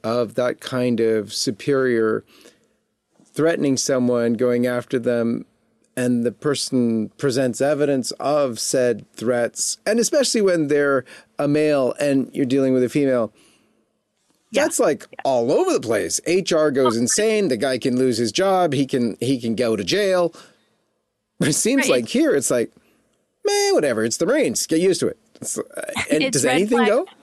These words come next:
Speaker 2: It's, it's red flags everywhere. Sometimes almost anything goes.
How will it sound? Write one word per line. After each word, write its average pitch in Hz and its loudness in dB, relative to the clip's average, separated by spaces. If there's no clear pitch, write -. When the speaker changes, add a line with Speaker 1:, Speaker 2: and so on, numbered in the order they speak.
Speaker 2:
It's, 247 -8
it's 247 -8
red 233 -6
flags 254 -2
everywhere. 220 -2
Sometimes 196 -4
almost 196 -4
anything 185 -4
goes. 170 -2